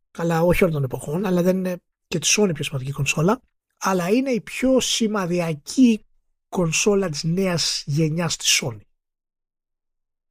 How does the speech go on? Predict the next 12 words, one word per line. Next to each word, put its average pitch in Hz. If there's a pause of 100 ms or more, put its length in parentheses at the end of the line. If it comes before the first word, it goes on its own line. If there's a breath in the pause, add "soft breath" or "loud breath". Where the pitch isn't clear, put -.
Είναι 175
η -
κονσόλα 214
που 208
έφερε 214
όλο 214
το 185
όραμα 170
του 156
online, 147 (1600)
ε, 131
και 143